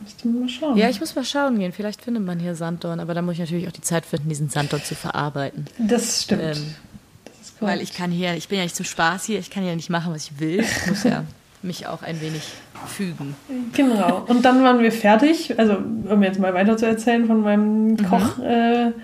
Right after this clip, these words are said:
Speaker 1: Kochtag bis jetzt. Dann waren wir fertig, dann hatte ich natürlich Hunger, weil schon Mittag war.
Speaker 2: Ja.
Speaker 1: Dann haben wir erstmal Mittagessen gekocht. Das war auch ziemlich geil. Wir haben, ähm, so eine Ofengemüse-Bowl mit,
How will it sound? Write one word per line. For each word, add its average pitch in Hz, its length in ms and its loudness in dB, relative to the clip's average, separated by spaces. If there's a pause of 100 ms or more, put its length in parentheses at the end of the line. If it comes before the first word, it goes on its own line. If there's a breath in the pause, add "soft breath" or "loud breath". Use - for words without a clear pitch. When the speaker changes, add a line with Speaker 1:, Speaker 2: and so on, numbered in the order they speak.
(260 loud breath)
Speaker 1:
Kochtag 254 1000 0
bis 247 140 -2
jetzt. 262 380 0 (240 loud breath)
Dann 226 160 4
waren 226 120 6
wir 220 100 6
fertig, 247 300 4
dann 214 140 -2
hatte 226 100 2
ich - 60 -6
natürlich 202 400 0
Hunger, 247 420 6 (440 loud breath)
weil 202 140 4
schon 202 160 6
Mittag 202 340 4
war. 208 340 2 (640 loud breath)
Speaker 2:
Ja. 175 100 -4
Speaker 1:
Dann 233 140 4
haben 233 100 6
wir 214 80 4
erstmal 214 220 4
Mittagessen 240 500 4
gekocht. 254 540 2 (420 loud breath)
Das 202 160 4
war 202 140 4
auch 220 140 0
ziemlich 247 280 0
geil. 254 320 4
Wir 226 140 2
haben, 208 540 4
ähm, 185 800 0
so 202 100 2
eine 202 420 4
Ofengemüse-Bowl 208 2250 4
mit, 180 340 -2